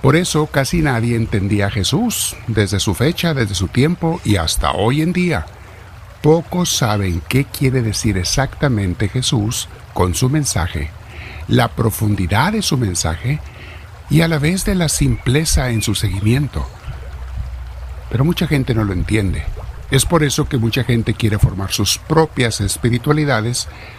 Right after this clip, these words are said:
sus propios seguimientos de Dios a su conveniencia, a su manera y a como a él le gusta, ignorando lo que Cristo nos dejó.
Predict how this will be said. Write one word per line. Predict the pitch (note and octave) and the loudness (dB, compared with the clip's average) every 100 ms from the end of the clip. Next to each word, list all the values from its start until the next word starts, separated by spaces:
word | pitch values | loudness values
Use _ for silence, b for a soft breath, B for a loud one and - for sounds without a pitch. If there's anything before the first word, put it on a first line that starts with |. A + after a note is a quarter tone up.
| B | B
sus | - A#2+ - | 2 2 2
propios | - B2+ D3+ D3+ C#3 A2 | -2 2 2 2 0 0
seguimientos | A#2 G2 G2+ G#2+ A2 B2+ | 0 0 2 0 0 0
de | C3 | 2
Dios | A#2 A#2 - - | 2 0 -2 -2
a | G2 | -2
su | - F#2+ | 0 0
conveniencia, | - D#3 D3 C3 A#2 G#2+ - G#2+ - | 2 2 2 2 2 0 0 0 0
a | - | -2
su | G2 C3+ | 0 0
manera | C3+ A#2 G#2 G#2 G#2 G#2+ B B B B - | 0 0 0 0 -2 -4 B B B B 0
y | |
a | D3 | 2
como | F3 D#3 | 2 2
a | D#3 | 2
él | |
le | D#3 | 0
gusta, | B2+ A#2 A2 - A2+ A2 B B B B - - | 0 0 0 0 0 0 B B B B -12 0
ignorando | D3+ C3+ A#2 A#2 A2+ | 2 2 2 0 0
lo | A2 | 0
que | F#2+ | -2
Cristo | F#2 F#2+ F2+ - | -2 -2 0 0
nos | E2 F2 | 0 0
dejó. | F2+ E2+ D#2 | -4 -4 -6